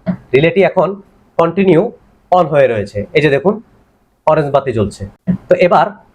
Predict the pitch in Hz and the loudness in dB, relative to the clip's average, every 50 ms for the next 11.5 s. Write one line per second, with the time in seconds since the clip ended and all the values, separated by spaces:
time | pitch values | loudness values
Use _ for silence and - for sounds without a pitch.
0 | _ _ _ _ 143 - 175 165 151 175 175 175 165 160 - 180 175 175 190 180 | _ _ _ _ -4 -2 0 2 2 2 2 2 0 2 2 0 0 2 0 0
1 | 160 135 135 175 - - _ _ - 151 143 143 160 165 165 - - _ _ _ | 0 0 -2 -2 -4 -10 _ _ -2 -2 0 0 0 -2 -2 -6 -14 _ _ _
2 | _ _ - 147 156 165 175 175 160 139 - 131 123 143 180 208 214 - - _ | _ _ -2 0 2 2 2 2 2 0 0 0 2 2 0 -2 -6 -16 -20 _
3 | _ _ _ _ _ _ _ _ _ _ _ _ - 135 143 - 180 151 143 143 | _ _ _ _ _ _ _ _ _ _ _ _ -2 -2 0 2 0 2 2 0
4 | 151 151 - 160 156 160 175 170 175 175 180 185 208 240 240 - - _ _ - | -2 0 0 0 0 2 0 0 -2 -2 0 0 0 0 -2 -8 -16 _ _ -2
5 | - 165 165 180 180 180 - 214 233 233 - _ _ _ _ _ 208 202 208 208 | 0 2 2 2 2 2 0 -2 -2 -4 -8 _ _ _ _ _ 0 0 2 0
6 | 175 156 160 156 143 127 113 107 110 - 104 95 - - _ - 165 180 202 170 | 0 0 0 2 2 2 0 -2 -4 -8 -10 -10 -10 -8 _ 2 2 2 2 2
7 | 160 170 147 139 156 147 131 135 120 - - 107 107 120 117 - 180 196 - - | 0 0 0 0 -2 -2 -4 -4 -2 -2 0 0 2 0 0 0 -2 -4 -4 -10
8 | _ _ _ _ - 175 170 185 165 151 160 147 127 123 110 - - 104 95 92 | _ _ _ _ -2 0 0 0 -2 -2 -4 -4 -4 -4 -4 -4 -2 -2 -2 -4
9 | - _ _ _ _ _ - 160 156 - 196 180 151 185 202 190 - - 151 170 | -6 _ _ _ _ _ -2 0 2 2 2 2 2 0 -2 -4 -4 -4 -2 -2
10 | 165 - 156 156 165 165 190 190 190 190 196 185 160 165 - 202 - - _ _ | 0 0 -2 -2 0 2 2 2 2 0 -2 0 0 0 0 0 -4 -12 _ _
11 | - 139 147 - - 143 113 104 - | 0 0 0 0 -2 -4 -4 -2 -2